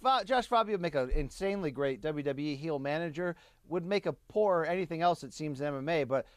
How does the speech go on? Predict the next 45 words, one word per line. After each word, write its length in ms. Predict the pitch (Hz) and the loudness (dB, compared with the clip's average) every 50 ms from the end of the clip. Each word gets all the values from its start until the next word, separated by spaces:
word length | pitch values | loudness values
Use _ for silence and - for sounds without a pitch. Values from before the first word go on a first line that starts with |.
| - | -4
I 60 | - | -2
mean, 160 | 185 196 208 196 | 0 2 2 4
what 100 | 247 311 | 4 2
if 140 | 339 - | 2 2
Mike 220 | 302 233 214 170 - | 2 0 0 0 0
Perry 260 | - 185 165 156 143 | 0 2 2 2 2
was 140 | 135 127 - | 0 -2 -2
like, 180 | 135 117 - - - | -4 -4 -4 -8 -4
"F 220 | 151 135 - - | -4 -4 -4 -4
it, 140 | 113 101 - _ - - | -8 -8 -8 _ -2 -2
I'm, 140 | 170 202 175 | -2 0 2
I'm 180 | 185 202 190 233 | 2 2 2 2
<laughs> 20 | |
going 260 | - - - 311 277 | 0 2 4 4 4
to 60 | 233 196 | 4 2
the 100 | 175 165 | 0 -2
school 320 | - - - 214 175 156 | -2 0 0 2 4 4
of 80 | 139 - | 2 2
Fabio"? 420 | - 139 127 131 123 98 113 127 | 0 0 2 2 0 0 0 2
I 60 | 160 | 2
mean, 140 | 214 262 285 | 2 2 4
that's 160 | 311 311 254 | 2 2 2
just 240 | - 247 220 165 - | 0 -6 -8 -6 -2
brilliant 400 | 196 214 208 196 165 147 135 117 | 2 2 2 4 2 -2 -4 -8
T 160 | - 147 143 | -10 -12 -12
V, 240 | 123 110 117 107 95 | -10 -10 -12 -14 -14
Luke. 200 | 92 95 113 113 - | -14 -16 -14 -8 -4
I 80 | 143 | -2
don't 120 | 151 156 147 | -2 0 2
know 380 | 147 143 139 135 135 135 131 - - - - - | 2 2 2 2 0 -2 -4 -4 -8 -18 -8 -2
how, 80 | 147 | 0
how 20 | 151 | 0
much 240 | 143 143 131 - 131 | 2 0 -2 -2 0
longer, 460 | 135 135 131 127 113 120 117 113 113 | 0 0 2 2 0 -2 0 2 2
uh, 160 | 110 110 104 | 2 2 0
Ocean's 340 | 120 123 123 - 127 117 107 | 0 -2 -2 -4 -6 -12 -6
Daddy 280 | - 123 120 117 113 | -2 0 0 0 0
has 260 | 104 117 113 110 104 107 | -2 -2 -2 -2 -4 -6
in 80 | 110 | -8
the 60 | 107 | -8
U 100 | 107 110 | -4 -4
F 100 | 110 107 | -4 -6
C, 160 | - - 120 107 | -6 -10 -12 -12
but 180 | 101 110 107 | -8 -4 -2
I'm, 200 | 113 117 117 101 | 0 0 -2 -2